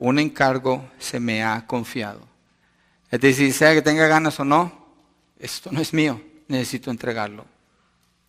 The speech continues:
Iglesia del Valle Central, usted necesita entregar este mensaje que se le ha confiado.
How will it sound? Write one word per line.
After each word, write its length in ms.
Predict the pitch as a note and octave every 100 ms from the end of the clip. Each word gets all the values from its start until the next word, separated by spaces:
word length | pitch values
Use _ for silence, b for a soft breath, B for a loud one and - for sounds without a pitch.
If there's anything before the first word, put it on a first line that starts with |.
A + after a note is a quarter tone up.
| _ _
Iglesia 580 | B2+ B2 C3 - C3+ A2 - _ _ _
del 220 | B2+ A#2
Valle 180 | B2 B2
Central, 540 | - A#2+ A#2+ A#2+ A#2 _ _ _ _ _ _ _ _ _ _
usted 240 | B2+ - C#3+
necesita 540 | C#3 C3+ - C#3+ D#3
entregar 480 | C#3 C3 B2 B2 B2
este 220 | A#2+ C3+
mensaje 420 | B2 A#2 A#2 A#2
que 120 | A2
se 160 | - A2+
le 200 | G#2+ G#2+
ha 100 | G#2+
confiado. 640 | - A2 - A2 G#2+ A#2+